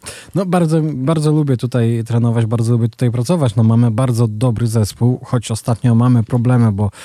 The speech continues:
przez sytuacje zdrowotne, czy, czy Niko Szerszeń, czy Matej Janikowski,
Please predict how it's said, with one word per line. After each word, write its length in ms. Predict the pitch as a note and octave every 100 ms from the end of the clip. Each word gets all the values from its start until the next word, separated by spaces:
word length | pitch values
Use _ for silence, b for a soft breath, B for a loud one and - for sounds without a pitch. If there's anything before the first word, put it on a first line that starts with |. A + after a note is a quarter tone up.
| B B B B B _
przez 220 | - D#3+
sytuacje 640 | - C#3+ D#3 D#3 D3 -
zdrowotne, 580 | C#3 C3+ B2+ D3 - B2+
czy, 280 | G#2+ - G#2+
czy 160 | - A2+
Niko 280 | A#2 A2 G#2+
Szerszeń, 380 | - G2+ G#2+
czy 140 | G2 G#2+
Matej 280 | G#2+ G2+ A2+
Janikowski, 600 | A2 G#2 A2 G2+ -